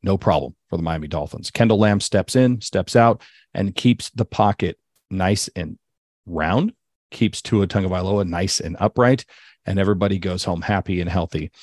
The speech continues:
Not to be outdone, Isaiah Wynn right next to him at the left guard takes Liam Eichenberg's spot, and we're all happy and better for it. Did you notice in this game that where the Miami Dolphins were consistently running the ball was basically right up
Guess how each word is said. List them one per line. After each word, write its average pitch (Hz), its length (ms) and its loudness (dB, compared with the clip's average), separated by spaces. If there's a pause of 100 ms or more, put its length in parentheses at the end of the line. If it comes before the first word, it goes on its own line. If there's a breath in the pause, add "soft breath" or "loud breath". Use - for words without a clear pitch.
(340 loud breath)
Not 101 260 0
to - 60 -8
be 104 100 2
outdone, 101 380 4
Isaiah 101 420 2
Wynn 101 420 0
right 98 160 -2
next 107 200 -2
to - 80 -2
him 95 80 -2
at 95 60 -6
the - 60 -2
left 98 240 2
guard 98 360 2
takes - 320 0
Liam 110 360 2
Eichenberg's 104 640 0
spot, - 420 -6 (600)
and 92 120 -6
we're 98 140 2
all 113 180 8
happy 104 520 2
and 92 160 -4
better 98 300 2
for 95 340 -2
it. 78 200 -6
Did 101 140 -4
you 110 80 0
notice 123 480 2
in 120 80 2
this 117 160 0
game 87 380 -6 (560)
that 101 80 4
where 98 100 4
the 92 60 2
Miami 101 240 4
Dolphins 101 420 2
were 90 80 -6
consistently 123 680 0
running 104 360 2
the 95 100 -2
ball 92 440 0 (400)
was 95 200 -6
basically 113 600 2
right 104 440 4
up 98 200 0